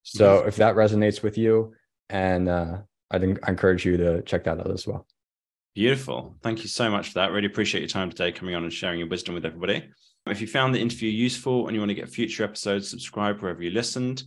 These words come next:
Speaker 2: and go check out heights platform dot com, creator climb dot com, and the Creators Adventure podcast.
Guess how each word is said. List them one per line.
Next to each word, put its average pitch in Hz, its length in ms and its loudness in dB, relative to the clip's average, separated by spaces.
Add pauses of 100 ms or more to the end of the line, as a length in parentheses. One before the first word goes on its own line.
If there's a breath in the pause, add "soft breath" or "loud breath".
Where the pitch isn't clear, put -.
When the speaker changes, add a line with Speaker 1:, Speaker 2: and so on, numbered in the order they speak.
(380 soft breath)
Speaker 2:
and 98 120 -6
go 98 160 0
check - 260 -6
out 92 220 0
heights 120 260 -2
platform 101 460 -4
dot - 160 -6
com, 95 480 -4
creator 101 400 -2
climb 92 340 -6
dot - 160 -6
com, 82 480 -6
and 82 240 -6
the 73 60 -12
Creators 117 520 2
Adventure 104 520 -2
podcast. - 720 -8